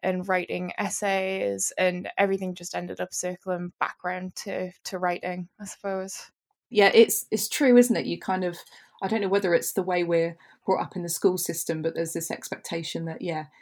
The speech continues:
Speaker 2: if you study English literature, that gives you the, the technique and the
Speaker 1: Yeah.
Speaker 2: experience to become a, a writer or a, a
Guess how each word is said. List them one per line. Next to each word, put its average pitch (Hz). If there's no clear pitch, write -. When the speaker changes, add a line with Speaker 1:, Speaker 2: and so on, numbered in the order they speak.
Speaker 2:
if -
you 165
study 190
English 170
literature, 185
that 165
gives 160
you 170
the, 160
the 190
technique 214
and 190
the 190
Speaker 1:
Yeah. 190
Speaker 2:
experience 185
to 160
become 170
a, 175
a 160
writer 180
or 180
a, 175
a 175